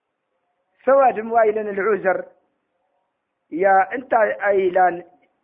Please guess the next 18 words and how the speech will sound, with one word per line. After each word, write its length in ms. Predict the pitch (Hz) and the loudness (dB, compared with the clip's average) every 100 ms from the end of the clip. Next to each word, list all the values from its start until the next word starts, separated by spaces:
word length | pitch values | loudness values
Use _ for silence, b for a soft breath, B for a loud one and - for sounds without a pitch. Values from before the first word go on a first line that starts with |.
| _ _ _ _ _ _ _ _ _ 190 | _ _ _ _ _ _ _ _ _ -4
الإجزاء. 720 | 196 190 151 147 185 196 - _ | -2 -4 -6 -4 -4 -4 -12 _
أنت 160 | 240 240 | -14 -2
داغا 440 | 226 214 226 214 202 | 0 2 0 0 -4
سجده. 480 | 180 160 160 165 - _ _ _ | -8 -12 -6 -6 -6 _ _ _
أنت 100 | 220 | -4
داغا 340 | 226 220 214 196 | -2 0 0 0
ساوى 260 | 196 190 180 | -2 -2 -2
وقت 200 | 170 - | -6 -10
الدار 300 | 165 165 165 | -10 -8 -6
وراحت. 460 | 170 170 147 - _ _ _ _ _ _ _ _ _ _ _ _ _ _ _ _ _ _ _ _ | -6 -6 -8 -12 _ _ _ _ _ _ _ _ _ _ _ _ _ _ _ _ _ _ _ _
مش 160 | 185 269 | -4 -2
ما 180 | 277 | 2
واد 200 | 302 285 | 2 2
واس 260 | 269 269 269 | 0 -2 -2
بدغ 360 | 247 254 262 262 | -4 -2 -2 -2
العذر 380 | 254 247 240 | -4 -2 -2
ولي 340 | 233 247 285 254 | -2 -4 0 0
نايلة. 420 | 233 202 143 | 0 -4 -6